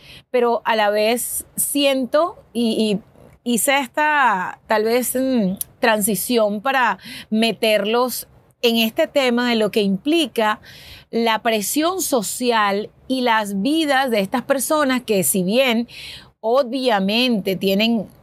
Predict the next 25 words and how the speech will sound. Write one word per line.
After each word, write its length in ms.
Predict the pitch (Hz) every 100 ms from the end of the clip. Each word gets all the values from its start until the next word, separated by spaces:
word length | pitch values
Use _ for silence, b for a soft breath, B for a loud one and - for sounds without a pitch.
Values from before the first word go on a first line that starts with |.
| - -
en 320 | 214 208 202
su 640 | 190 - 233 208 196 190 - - - - _
espalda 1160 | 220 214 - - - 247 269 247 202 190 190 -
un 300 | 240 240 262
montón 680 | 269 262 240 - 254 277 254
de 80 |
gente 380 | 202 226 220 247
queriendo 360 | 233 208 202 226
saber 260 | 247 202
sobre 300 | 190 247 220
ellos, 240 | 196 196 233 B B
también 300 | - 202 339 508
son 140 | 311
seres 240 | 226 214 202
humanos. 600 | 185 180 180 165 160 156 B B B 190
Y 320 | 247 240 233 -
a 100 | 233
mí 140 | 247
en 80 | 294
lo 100 | 392
personal, 720 | 392 339 294 240 226 220 247
eh, 300 | - 226 208
cuando 280 | 202 208 208
leí 380 | 196 208 202 202
la, 600 | 233 285 277 233 196 185